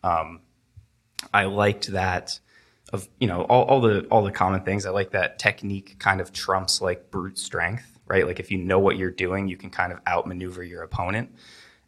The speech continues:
And, um, I think that kind of stuff was obvious to me day one. It was obvious that I didn't know any of it, but it was obvious that, like, if I stuck with this long enough, I would get to that point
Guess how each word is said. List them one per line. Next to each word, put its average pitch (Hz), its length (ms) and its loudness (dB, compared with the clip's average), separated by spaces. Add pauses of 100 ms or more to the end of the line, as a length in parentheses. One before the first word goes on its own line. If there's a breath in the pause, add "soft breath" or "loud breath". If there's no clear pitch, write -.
And, 95 200 6
um, 87 380 -2 (220)
I - 60 -4
think - 340 -2 (400)
that 120 260 6
kind 143 180 4
of 120 80 4
stuff 110 360 2
was 92 220 0
obvious 92 440 -2
to - 120 -6
me 92 140 -2
day 87 220 -4
one. 82 280 -12 (220)
It 104 80 6
was 104 180 6
obvious 110 360 8
that - 160 0
I 95 100 4
didn't 92 280 -4
know 92 340 6
any 80 260 0
of 73 140 -8
it, - 280 -4 (260 soft breath)
but 98 100 4
it 101 40 8
was 95 160 0
obvious 113 440 4
that, 90 160 -2
like, 90 280 -2
if 98 140 -2
I 76 60 0
stuck - 400 2
with 104 140 -2
this 87 160 -8
long 110 260 6
enough, 87 300 -2
I 95 160 4
would 92 180 0
get 80 200 0
to - 80 -16
that - 240 -4
point 87 260 -12